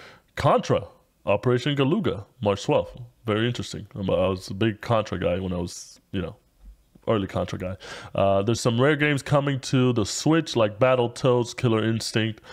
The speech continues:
uh, and others. Um, Endless Ocean, Luminous, May second. Um, Demon Slayer game coming out soon, Kingdom Come. Uh, I'll start, well, I'll, I'll say, the, the, the ones that kinda pique my interest, Contra, obviously, I, I,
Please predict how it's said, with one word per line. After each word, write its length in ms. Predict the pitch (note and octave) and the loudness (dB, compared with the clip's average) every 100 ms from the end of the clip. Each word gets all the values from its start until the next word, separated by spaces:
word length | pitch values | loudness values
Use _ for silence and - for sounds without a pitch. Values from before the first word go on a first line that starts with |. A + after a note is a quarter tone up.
| - - - | -18 -8 0
uh, 180 | G2 F#2+ | 2 2
and 180 | G2 | 2
others. 420 | G#2 A2 A#2 A2+ - - - | 2 4 2 0 -8 -16 -4
Um, 760 | G2+ G2 F#2+ F#2+ F#2+ F#2+ G2 E2+ - | 2 4 2 0 -4 -6 -8 -10 -4
Endless 360 | A2+ A2+ G#2+ - | 0 2 0 0
Ocean, 400 | C#3+ D#3 F3 D#3+ | 0 2 2 2
Luminous, 480 | E3 E3+ E3 D#3+ - | 2 2 0 0 -2
May 200 | A2 G#2 | 0 0
second. 600 | - F3+ F3+ F#3 F3 E3+ - - _ - | 2 2 2 2 0 -2 -8 -20 _ 0
Um, 760 | G#2 G#2 G2 G2 G2 F#2+ G2 - _ _ _ _ _ - | 4 4 2 0 -2 -4 -6 -10 _ _ _ _ _ -6
Demon 260 | A#2+ B2 A#2+ | 0 2 0
Slayer 380 | - A#2 A2+ A2 | 2 2 2 0
game 380 | G#2 G#2+ A2 G#2 | 0 0 0 -2
coming 260 | A2 G2+ | -2 0
out 160 | G2+ - | 0 -2
soon, 320 | - C#3+ C3+ | 0 0 0
Kingdom 360 | - G#2+ G2 F#2 | 0 -2 -2 -4
Come. 280 | - F2 G#2+ - - - - | -4 -6 -8 -18 -18 -8 -2
Uh, 680 | A2 A2 A2 G#2+ G2+ F#2 - _ _ _ _ _ - | 2 2 2 2 2 0 -6 _ _ _ _ _ 0
I'll 120 | D3 | 0
start, 300 | - E3+ C3+ B2 A2 | 2 2 2 -2 -4
well, 340 | G#2 G2+ A#2 | -2 -2 0
I'll, 160 | G#2 G#2 | 2 4
I'll 140 | A2+ C#3 | 4 2
say, 240 | - G#2 | 2 0
the, 220 | G#2+ C#3 | 2 2
the, 280 | C3+ D3+ D3 | 2 0 2
the 240 | D3 C#3+ C#3 | 2 4 4
ones 280 | D3+ F3+ | 4 4
that 180 | F#3 D#3 | 2 0
kinda 240 | E3+ D3 C3+ | 2 0 0
pique 280 | - D3+ | -2 0
my 140 | C3+ B2 | 2 2
interest, 320 | A#2+ B2+ A2 | 2 -2 0
Contra, 380 | C3+ A#2+ A2 A2+ | 0 0 2 2
obviously, 480 | G#2 G#2+ G#2 - G2+ | 4 2 0 -2 -2
I, 180 | G2 | 0
I, 120 | F#2+ | -2